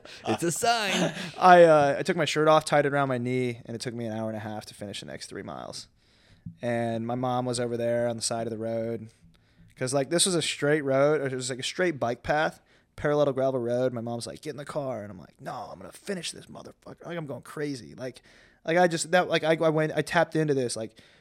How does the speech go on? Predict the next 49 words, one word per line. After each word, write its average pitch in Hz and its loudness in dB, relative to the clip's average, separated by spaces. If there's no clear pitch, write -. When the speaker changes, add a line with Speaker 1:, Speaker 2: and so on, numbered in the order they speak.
Speaker 2:
as - -2
soon 196 4
as 180 2
that 165 4
happened, 160 2
like, 135 -2
I 131 0
tapped - 0
into 151 0
this 143 0
mentality 127 0
that, 110 -2
like, 113 -4
I, 120 -2
I, 143 2
like, 147 -2
blacked 110 -4
out. 104 -10
Speaker 1:
Your - -10
inner 110 -2
Speaker 2:
Like, 101 4
Speaker 1:
dog. 107 0
Speaker 2:
yeah, 151 2
I 135 -6
mean, 160 -2
you 165 -4
know, 165 0
like, 156 -4
this, 156 -2
Speaker 1:
<clears throat> - -8
Speaker 2:
this, - -4
it's, - -10
that, - -10
that's - -8
so 139 -4
stupid, 123 -6
but 71 -10
it's - -6
so 127 -4
true. 113 -8
Like, 107 -4
you 117 -4
Speaker 1:
Mm-hmm. 139 -4
Speaker 2:
know, 135 -4
you 131 -6
just - -10
tap 139 -4
into 147 -2
this, 120 -6